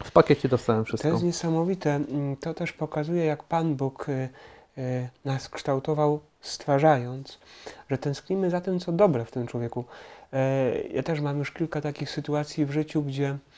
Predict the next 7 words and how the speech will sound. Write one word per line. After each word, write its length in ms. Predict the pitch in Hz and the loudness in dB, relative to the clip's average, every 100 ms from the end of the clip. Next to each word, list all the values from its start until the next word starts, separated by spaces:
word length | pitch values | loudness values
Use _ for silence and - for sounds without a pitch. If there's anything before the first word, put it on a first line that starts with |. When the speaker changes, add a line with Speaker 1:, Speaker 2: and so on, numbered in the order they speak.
| - - - - | -20 -20 -20 -20
Speaker 2:
ktoś 220 | - 147 | -4 -2
opowiada 380 | 143 147 147 147 | -2 0 2 2
mi 180 | 147 143 | 2 0
o 40 | |
swoim 320 | 135 - 135 127 | -2 -2 0 2
ojcu 520 | 147 151 - 160 165 - - - - _ _ _ - - - - - - - | 2 0 -2 -2 -4 -8 -20 -20 -20 _ _ _ -20 -20 -20 -20 -20 -20 -4
i 600 | 143 143 143 147 147 143 | 0 2 2 0 0 -4